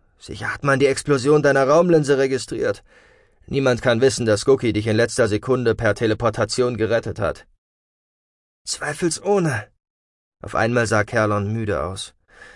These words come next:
Er lehnte den Kopf gegen den Generator. Seine Stirn ruhte an der Kante der Öffnung. Das Weißlicht aus dem Inneren verlieh seinen aristokratischen Zügen etwas Herbes.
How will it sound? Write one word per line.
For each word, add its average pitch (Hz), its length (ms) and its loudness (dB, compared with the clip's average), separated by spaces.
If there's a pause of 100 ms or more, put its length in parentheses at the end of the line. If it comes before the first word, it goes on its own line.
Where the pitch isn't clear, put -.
(160)
Er - 100 -6
lehnte 139 300 2
den 127 140 0
Kopf - 300 -8
gegen 104 240 -2
den 104 140 -2
Generator. 104 800 -2 (240)
Seine 85 240 -8
Stirn 113 320 0
ruhte 113 340 -4
an 101 120 -2
der 98 120 -2
Kante 110 300 -6
der 85 140 -2
Öffnung. 90 500 -8 (400)
Das - 200 -4
Weißlicht 120 540 0
aus 104 160 -2
dem 101 160 -2
Inneren 117 460 -2
verlieh 131 340 -4
seinen 123 300 -2
aristokratischen 117 880 -6
Zügen 139 320 -8
etwas - 400 -6
Herbes. - 580 -8